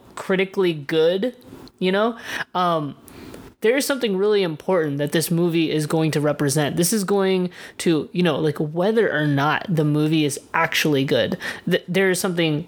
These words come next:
powerful that's about to be represented, that Black is beautiful, that Black is powerful, that bl-, Black is regal. These are things that, that our current moment in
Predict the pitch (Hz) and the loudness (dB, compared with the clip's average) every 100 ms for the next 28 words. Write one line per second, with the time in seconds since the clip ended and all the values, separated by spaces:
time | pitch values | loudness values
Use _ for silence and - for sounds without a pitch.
0 | - - 160 156 143 135 131 143 127 139 | -10 -2 0 0 -2 -4 -2 0 0 0
1 | 131 127 135 135 123 117 - - - 151 | 0 0 0 0 0 -2 -6 -10 -2 0
2 | - - 165 160 180 - 185 143 160 147 | 0 -4 -4 0 0 0 -2 -2 0 0
3 | 139 143 135 - - 147 165 156 160 175 | 0 0 0 -2 -4 -2 0 0 0 -2
4 | - 151 139 139 143 131 - 147 147 151 | -2 0 0 0 0 -2 0 -2 0 -2
5 | - - 170 165 185 170 147 147 165 151 | -2 -4 -2 0 0 -2 0 2 2 2
6 | 131 - - - - - - 170 233 277 | 0 -2 -6 -10 -10 -12 -8 -2 0 0
7 | 247 202 202 185 156 151 156 - - - | 0 0 0 0 -2 0 0 0 -8 -20
8 | - - - - - 160 170 160 - - | -20 -20 -20 -10 -4 0 0 0 -10 -18
9 | - - - - - - 170 190 214 214 | -18 -18 -18 -18 -14 -4 -2 2 0 -2
10 | - - 170 196 214 - 196 160 160 165 | -4 0 2 2 0 -4 -2 0 2 2
11 | 185 214 220 - - - 185 170 156 147 | 2 0 -4 -14 -20 -2 2 2 2 0
12 | 147 | -2